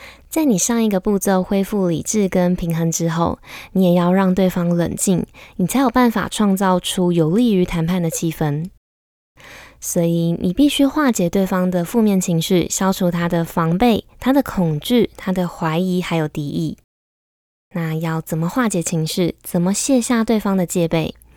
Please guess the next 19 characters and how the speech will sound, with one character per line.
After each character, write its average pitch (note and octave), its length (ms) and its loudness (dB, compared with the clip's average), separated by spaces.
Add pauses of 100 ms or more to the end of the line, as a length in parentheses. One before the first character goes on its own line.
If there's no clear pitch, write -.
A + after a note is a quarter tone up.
(540)
作 F#3+ 160 -2
者 E3+ 120 -2
说， E3+ 560 -2
最 - 200 0
好 G#3 160 2
的 D#3+ 100 -2
方 F3 220 -2
法 F3+ 160 -4
就 F3 180 -2
是 D#3+ 480 -4
倾 E3 260 -2
听 A#3 220 2
对 B3 160 4
方 G#3 340 2
跟 G3 400 2
理 F3 160 0
解 F#3+ 200 0
对 E3+ 180 2
方。 D#3+ 400 -4